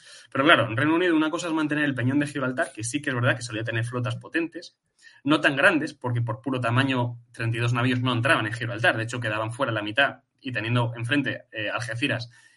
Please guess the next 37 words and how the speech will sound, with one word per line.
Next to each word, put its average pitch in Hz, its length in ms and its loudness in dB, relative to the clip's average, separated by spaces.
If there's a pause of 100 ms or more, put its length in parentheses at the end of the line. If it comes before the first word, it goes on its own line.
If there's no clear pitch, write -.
y 127 140 -10
Cádiz 127 260 2
poco 117 220 -4
más 117 180 0
allá, 127 160 2
no 120 100 0
solía 120 240 0
ser 120 120 -2
muy 113 160 -2
buena 113 160 -2
idea 120 160 4
dejarlos 110 320 -4
fuera, 143 180 0
porque 107 180 -12
básicamente 117 420 -2
te 104 80 -6
iban 110 180 -2
a 113 40 0
batir 117 240 0
por - 140 -16
todos 107 160 -4
los 107 100 -6
sitios. 127 380 -10 (640)
Entonces, 139 320 -2
pues 135 160 -6
bueno, 120 300 -2
a-, 117 260 -6
ahí 123 140 2
fueron 135 300 -2
los 127 160 -4
intereses 120 520 -2
británicos 131 600 -4
en 135 100 0
hacerse 127 420 -4
precisamente 135 640 -4
con, 143 320 -4
con 117 260 -2